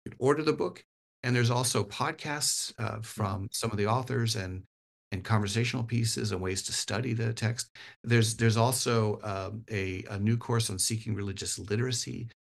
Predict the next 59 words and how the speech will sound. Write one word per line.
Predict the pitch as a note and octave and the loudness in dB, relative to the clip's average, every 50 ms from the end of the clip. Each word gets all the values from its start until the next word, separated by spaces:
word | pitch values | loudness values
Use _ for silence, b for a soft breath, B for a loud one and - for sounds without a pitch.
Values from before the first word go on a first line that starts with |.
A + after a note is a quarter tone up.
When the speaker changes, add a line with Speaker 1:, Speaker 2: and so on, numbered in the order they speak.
| _ - | _ -10
Speaker 1:
where | G#2+ | -2
people | A2 A#2+ A2+ G#2 - | 2 2 2 2 0
could | G#2 G2 | -2 -2
find | - - G2 G2 F#2 | -2 -2 -2 0 -2
out | D#2+ F2 | -4 -4
more | F2+ F2+ F#2+ G2 A2 A#2 | -6 -6 -4 0 0 0
about | A#2 A#2+ A2+ A2+ A#2 - | 2 2 0 -2 -2 -2
that, | B2 A#2+ A#2 - | -2 -2 -2 -4
and | - G#2 | -4 -4
we | G2 G2+ | -4 -4
have | G2 F#2 F2 | -4 -4 -6
a | F2 - - _ _ _ _ - | -8 -10 -14 _ _ _ _ -10
certificate | - - - - B2 A#2 C3+ B2 B2 A#2 G#2+ | -8 -6 -2 0 0 0 0 -2 -4 -6 -4
program. | - C3 B2+ B2 B2 A#2+ A#2 A#2 A#2 A#2+ - - - | -4 -4 -4 -2 0 0 2 2 2 0 -2 -4 -6
I, | G2 G2+ - | -6 -4 -4
I | - F2+ | -4 -4
rea-, | F2+ F#2+ G#2+ G#2 - - | -2 0 0 0 0 -2
I | |
realize | G2 F#2 G#2 G#2 G2 F#2 F#2 | 0 0 0 0 0 0 -2
I'm | - - | -4 -6
turning | - G#2 G2 F2+ | -6 -6 -4 -4
this | F2 D2+ - | -6 -6 -6
into | - F2 E2+ D#2 | -6 -6 -8 -8
a | D2+ | -6
shameless | - - - F2 E2 E2+ D#2+ - - - - | -4 -4 -4 -4 -6 -8 -8 -10 -12 -10 -10
plug | D#2+ - - | -10 -10 -10
for | - - | -8 -4
the | - | 0
Speaker 2:
No, | - | 0
Speaker 1:
center. | F#3 F#3+ F#3+ | 2 2 2
Speaker 2:
no, | F3+ E3+ C#3+ - - - - - _ | 2 0 -2 -2 -4 -10 -20 -10 _
no, | - D3 D#3+ | 0 2 2
no. | D#3+ F3 E3 C#3+ - b b b b b b b b b b _ - | 2 2 2 0 -2 b b b b b b b b b b _ 0
I | - D3 D#3+ E3+ E3 | 4 6 6 8 8
mean, | D#3+ D#3+ E3 | 8 8 8
I, | D3+ C#3+ C#3+ C#3+ | 8 8 8 10
I | C3+ C#3 | 10 8
wanted | C3+ D#3 F3 E3 D#3+ - | 8 8 6 4 4 2
to | D3 - | 2 4
ask | A#2+ B2+ C#3+ C#3+ - - | 4 4 4 4 2 2
you, | C#3+ C3 | 2 2
what | - - - A#2 B2+ - | 2 2 4 4 6 8
are | C3+ | 8
your | C3 B2+ - | 8 8 6
aspirations | A2+ A2 - - A#2+ G#2+ A#2 B2 C#3+ - - C3+ - | 6 4 4 2 4 6 6 6 6 4 2 0 2
for | - B2+ | 4 4
the | A2 G#2 | 4 4
book? | G2+ G#2+ F#2 F2+ - - | 4 2 2 0 0 2
But, | - G#2 G2+ - | 2 2 2 2
you | G#2 G#2+ A2+ | 2 2 4
know, | G#2 G#2 A#2 | 4 4 4
you're, | A#2+ A#2+ A#2+ A2 A#2 | 4 2 2 2 2
you're | A#2 A#2+ A2 A#2 | 2 2 0 0
starting | - - - A#2+ C3 C#3 - C3+ A#2+ | 0 0 2 2 2 2 0 0 0
to | - A2 G#2 G2+ - _ | 0 -2 -4 -4 -6 _
talk | - - C3 D3 - | -2 0 0 0 0
about | F3+ C#3+ A#2 G#2+ - | 0 0 0 0 0
that, | - F2+ F2 - _ | -2 -6 -6 -6 _
yeah? | B2+ B2+ C3 D3 | -4 -4 -2 -4